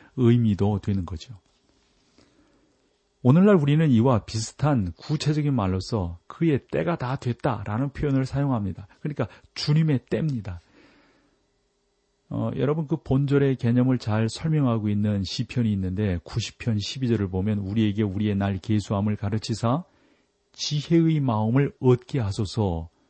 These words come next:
그런 말씀이 있잖아요. 하나님만이 우리의 날이 다한 것을 아시고요. 하나님 그분만이 우리의 때를 끝나게 하신다고요. 비행기를 한 번 타본 경험이 없는,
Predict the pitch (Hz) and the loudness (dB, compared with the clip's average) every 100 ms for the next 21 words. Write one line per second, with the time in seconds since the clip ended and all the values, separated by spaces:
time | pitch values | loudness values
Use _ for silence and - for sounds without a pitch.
0 | _ _ _ - 127 113 98 - 104 92 | _ _ _ -4 0 0 -2 -2 -2 -2
1 | 98 87 117 185 _ _ _ _ _ - | -2 -2 -4 -8 _ _ _ _ _ -20
2 | _ - 170 170 175 160 170 165 - 127 | _ -6 0 4 6 6 4 2 0 -2
3 | 135 131 113 98 98 117 156 - 98 95 | 2 2 2 2 2 2 0 -2 -4 2
4 | 120 120 110 117 98 92 - - 131 85 | 4 4 2 0 -4 -4 -6 -4 -4 -4
5 | - _ _ _ - - 185 175 170 170 | -10 _ _ _ -18 -8 0 2 4 2
6 | - _ - 139 175 170 151 151 175 - | -2 _ 0 6 6 6 4 2 0 -2
7 | 127 127 143 131 - 139 190 190 - 185 | -4 0 2 0 0 0 2 0 0 0
8 | 135 110 90 - 104 95 110 110 _ _ | 0 0 -4 -6 -10 -10 -14 -20 _ _
9 | _ _ _ _ _ _ _ _ _ _ | _ _ _ _ _ _ _ _ _ _
10 | _ _ _ _ - - _ _ _ _ | _ _ _ _ -20 -20 _ _ _ _
11 | _ 117 107 104 107 104 123 107 101 107 | _ 0 2 2 2 -2 -2 -2 -2 -2
12 | 101 101 98 98 98 98 95 87 90 95 | 0 -2 -2 -2 0 0 0 -2 -2 -4